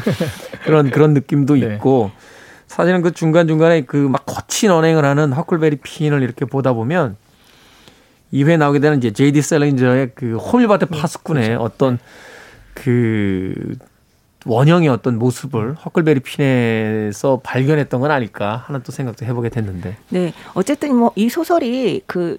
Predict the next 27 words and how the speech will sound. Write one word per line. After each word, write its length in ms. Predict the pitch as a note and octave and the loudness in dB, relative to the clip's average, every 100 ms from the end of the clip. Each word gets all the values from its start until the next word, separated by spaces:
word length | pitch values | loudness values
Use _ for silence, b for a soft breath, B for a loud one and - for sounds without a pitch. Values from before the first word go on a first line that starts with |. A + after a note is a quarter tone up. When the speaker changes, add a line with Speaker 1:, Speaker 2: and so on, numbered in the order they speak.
| - | -2
Speaker 3:
노예제도가 640 | F#3 B3+ C#4 C4 G3+ A3+ | 2 2 0 -4 -4 -4
있는 640 | G3 G3+ B3 C4 C#4 C4 B3+ | -2 -2 -2 -2 -4 -4 -4
때를 240 | A#3+ B3 C4 | 0 0 0
배경으로 460 | F#3 E3 A3+ A3+ | -2 0 0 0
하고는 340 | A#3 C#4 C4+ C4 | -4 -4 -6 -6
있지만 580 | G3 - F3+ A3+ A3+ - B B B B | -8 -6 -2 0 0 -4 B B B B
이 80 | G3 | -4
소설이 240 | D#4+ G4+ | -4 -2
나온 200 | D3 F3 | 0 0
건 120 | C#4+ | 0
어쨌든 280 | F3 G3+ A3 | -2 -2 -2
노예제도가 680 | D#3 F3 F#3+ F3+ F3 E3 E3+ | -2 -4 -6 -8 -6 -4 -4
이제 260 | D3+ D#3+ | -4 -6
폐지되고 460 | D#3 D4 D4 B3 A3+ | -4 -4 -2 -2 0
난 160 | G3+ E3 | 0 0
이후기는 480 | E3 A#3 G3 E3 F#3 | -2 -2 -2 -2 -2
해요. 420 | G3 C#3+ D3 C#3 | -2 -2 -2 2
Speaker 1:
네. 320 | B2+ A#2 G#2 | 2 4 2
Speaker 3:
그래서 140 | F2+ G#3 | 2 2
사람들이 380 | B3+ C4 A#3 A3+ | 0 -2 -2 -2
다 140 | G3+ | -2
노예제도가 400 | D3+ F3 F#3+ F#3+ | -2 -4 -4 -4
문제가 300 | C#3+ C#3+ F#3+ | -4 -6 -6
있다는 260 | F#3+ F#3 G3+ | -4 -4 -4
건 80 | |
알고는 380 | B2 D#3+ G3+ A#3+ | -4 -6 -4 -4
있었겠죠. 720 | C#3+ - C#3+ D3 - D#3+ D#3 | -6 -10 -14 -14 -10 -8 -8